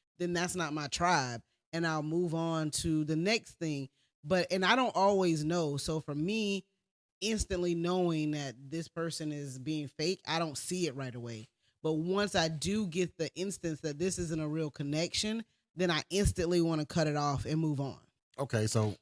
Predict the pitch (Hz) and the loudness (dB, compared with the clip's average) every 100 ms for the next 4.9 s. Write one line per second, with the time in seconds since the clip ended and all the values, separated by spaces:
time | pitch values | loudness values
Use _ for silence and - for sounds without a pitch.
0 | _ - 117 120 117 104 107 101 98 - | _ 2 2 6 4 4 0 -2 -4 -4
1 | 101 90 78 - 82 67 - 101 92 - | -6 -8 -12 -6 -6 -2 0 2 0 -4
2 | _ _ _ 101 127 156 147 131 143 123 | _ _ _ 0 2 4 4 10 10 10
3 | 117 110 104 101 - - - 120 113 107 | 8 6 6 8 12 12 12 12 4 4
4 | 95 95 87 82 - - - 85 87 | 2 0 -2 -4 -6 -12 -10 -10 -10